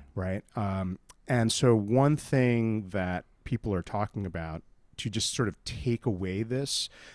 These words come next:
is, is, is that, um, reform on marijuana is going to cut the legs out of a lot of these searches, because often,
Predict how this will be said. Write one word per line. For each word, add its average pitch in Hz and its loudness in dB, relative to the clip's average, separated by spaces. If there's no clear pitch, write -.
is, 98 -2
is, 104 0
is 117 2
that, 101 0
um, 92 -8
reform 117 4
on 110 4
marijuana 101 0
is 113 2
going 98 0
to 92 0
cut - 0
the 113 2
legs 98 -2
out 90 -2
of 90 -8
a 90 -8
lot 87 -4
of 85 -6
these 82 -6
searches, - -6
because 113 0
often, 101 0